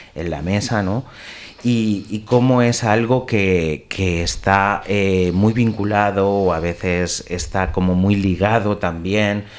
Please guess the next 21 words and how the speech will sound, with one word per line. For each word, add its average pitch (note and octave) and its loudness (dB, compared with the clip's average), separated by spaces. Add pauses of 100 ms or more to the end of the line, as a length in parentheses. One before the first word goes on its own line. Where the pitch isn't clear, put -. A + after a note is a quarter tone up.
(500)
incluso G2+ 0
podríamos G2+ 2
decir A2+ 0
que G#2+ 0
tiene G#2+ 2
mucho A2+ 4
que F#2 2
ver F#2 2
a F2 0
la E2+ 0
hora F2 0
de, E2+ -4
de, D#2+ -6 (360)
de, E2 -6 (580)
de G2+ -2
empezar G2 0
ese F#2+ 0
problema F2 -4
en E2+ -10
salud D#2+ -10
mental. D#2 -10